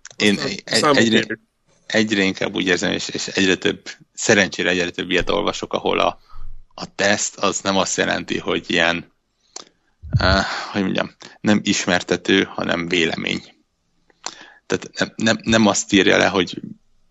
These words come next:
Speaker 1: tárgyilagosan, hogy ilyen a frame rate és ekkora a felbontás és izé, hanem azt, a-, ahogy az írónak hogyan tetszett.
Speaker 3: Tehát kb.
Speaker 1: Mi-, mi-,
Speaker 3: olyan,
Speaker 1: milyen
Speaker 3: mint,
Speaker 1: élménye
Speaker 3: mint
Speaker 1: volt.
Speaker 3: ahogy a, mint ahogy a régi,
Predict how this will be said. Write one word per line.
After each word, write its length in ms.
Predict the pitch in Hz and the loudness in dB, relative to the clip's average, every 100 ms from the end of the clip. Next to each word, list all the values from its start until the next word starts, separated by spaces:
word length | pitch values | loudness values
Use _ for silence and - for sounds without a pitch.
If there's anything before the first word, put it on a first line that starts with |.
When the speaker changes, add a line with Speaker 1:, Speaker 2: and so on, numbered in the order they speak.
| _ - - - - | _ -20 -18 -14 -2
Speaker 1:
tárgyilagosan, 800 | 104 92 90 87 87 80 101 | 0 2 2 2 2 0 -2
hogy 240 | 92 90 - - - _ - - - - - - | 0 -2 -4 -18 -20 _ -4 0 2 4 2 2
ilyen 280 | 101 90 87 | 4 2 2
a 60 | |
frame 420 | 80 - 92 87 | 0 2 4 4
rate 300 | 85 85 - | 4 2 2
és 160 | - - | 0 2
ekkora 340 | 85 - 90 | 0 2 0
a 40 | 87 | 0
felbontás 640 | - 90 90 90 90 - | 2 2 0 -2 -4 -4
és 180 | - - | -6 -6
izé, 240 | 95 117 | -2 0
hanem 360 | 113 - 98 98 | 0 0 0 2
azt, 240 | 95 - | 0 -2
a-, 200 | 98 - - | -4 -4 2
ahogy 380 | 117 104 95 | 2 4 0
az 160 | 90 85 | 0 0
írónak 480 | 92 87 90 85 - | 0 0 -2 -4 -4
hogyan 420 | 92 87 85 80 | 0 0 0 -4
tetszett. 680 | - - - - - _ - _ _ | -12 -12 -12 -14 -14 _ -20 _ _
Speaker 3:
Tehát 220 | 156 151 | -2 -2
kb. 240 | - 165 156 | 2 4 6
Speaker 1:
Mi-, 80 | |
mi-, 40 | 160 | 6
Speaker 3:
olyan, 140 | 170 156 | 6 6
Speaker 1:
milyen 180 | 104 98 | 4 6
Speaker 3:
mint, 100 | 92 | 4
Speaker 1:
élménye 340 | 90 90 90 | 4 0 0
Speaker 3:
mint 60 | 92 | -2
Speaker 1:
volt. 220 | 95 139 | 0 2
Speaker 3:
ahogy 180 | 143 139 | 0 2
a, 240 | 139 135 - | 2 2 -2
mint 240 | 139 135 | -6 -4
ahogy 240 | 135 135 131 | -2 0 2
a 60 | |
régi, 280 | 139 139 131 | 2 0 2